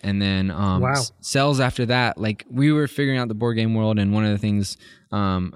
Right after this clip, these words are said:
Speaker 1: we just entered too late into, like, the distribution realm of things, of, like, signing with the distributor who would then,
Speaker 2: Mm-hmm.
Speaker 1: they'd buy, like, thousands of copies of your game. Um, hopefully, maybe just a thousand. Um, but they would then
Speaker 2: Still.
Speaker 1: distribute that to stores, you know? So, like,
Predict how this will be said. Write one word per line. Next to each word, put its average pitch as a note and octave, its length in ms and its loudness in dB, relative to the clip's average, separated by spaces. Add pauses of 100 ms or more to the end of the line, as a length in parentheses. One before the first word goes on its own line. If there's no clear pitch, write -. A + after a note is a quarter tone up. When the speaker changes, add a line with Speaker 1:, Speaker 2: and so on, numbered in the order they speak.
Speaker 1:
we A2 140 0
just G#2+ 260 -2
entered A2+ 380 -2
too C3+ 180 4
late B2 280 2
into, A2+ 420 0
like, G2+ 240 0
the G#2 80 0
distribution G#2 800 -2
realm A#2+ 180 -2
of B2 80 -4
things, B2+ 300 -4
of, G2 100 -2
like, F#2 220 -2
signing G2+ 360 0
with G2 120 0
the G2 80 -2
distributor F#2 680 -2
who F#2 140 -2
would F2+ 160 -6
then, F2+ 360 -6
Speaker 2:
Mm-hmm. C3 200 -6
Speaker 1:
they'd A#2+ 240 2
buy, G#2 160 0
like, F2+ 180 -4
thousands G2 540 -4
of F#2 140 -8
copies F2+ 420 -6
of F2+ 100 -10
your F#2 120 -8
game. F#2 400 -12 (280)
Um, F2+ 200 -6
hopefully, - 460 -6
maybe G#2+ 220 0
just F#2+ 220 -2
a F#2 40 -6
thousand. F2 520 -4 (340)
Um, F#2+ 340 -2
but G#2+ 300 0
they A2+ 180 4
would G#2+ 220 2
then A2+ 160 4
Speaker 2:
Still. G#2+ 140 2
Speaker 1:
distribute G#2 400 2
that G2 260 0
to G2+ 240 2
stores, G2+ 520 2
you G#2+ 120 0
know? G2 260 0
So, G#2+ 160 0
like, G2 240 0